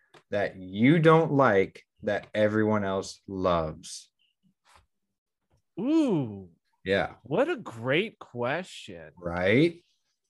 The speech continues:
Speaker 2: What is a movie that I don't like?
Speaker 1: Do you need me to vamp? I can vamp for a second.
Speaker 2: That
Speaker 1: I know
Speaker 2: everybody
Speaker 1: mine.
Speaker 2: else. What it, well, tell me, because maybe that'll help me to,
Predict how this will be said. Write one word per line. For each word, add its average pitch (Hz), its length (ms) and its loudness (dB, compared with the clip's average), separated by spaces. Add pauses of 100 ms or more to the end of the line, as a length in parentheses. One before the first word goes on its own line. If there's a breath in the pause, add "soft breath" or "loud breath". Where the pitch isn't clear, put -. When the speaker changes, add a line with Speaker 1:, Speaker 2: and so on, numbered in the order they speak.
(420)
Speaker 2:
What 185 280 -16
is 196 180 -16
a 202 40 -14
movie 135 720 -10
that 101 200 -14
I 127 180 -14
don't 151 320 -14
like? 95 260 -16
Speaker 1:
Do 117 60 2
you 120 60 6
need 127 100 6
me 123 100 6
to 113 100 4
vamp? 113 380 0
I 113 80 0
can 113 180 -6
vamp 107 260 -4
for 92 140 -8
a 90 40 -8
second. 87 540 -6
Speaker 2:
That 87 120 -10 (160)
Speaker 1:
I - 40 -8
know 127 60 -6
Speaker 2:
everybody 139 480 2
Speaker 1:
mine. 120 300 4
Speaker 2:
else. 135 500 -8 (100)
What 185 200 2
it, 165 200 0
well, 185 160 -2
tell 240 200 -2
me, 127 120 -4
because 131 260 -6
maybe 151 200 -4
that'll 135 240 -2
help 123 180 -4
me 117 120 -8
to, 104 120 -8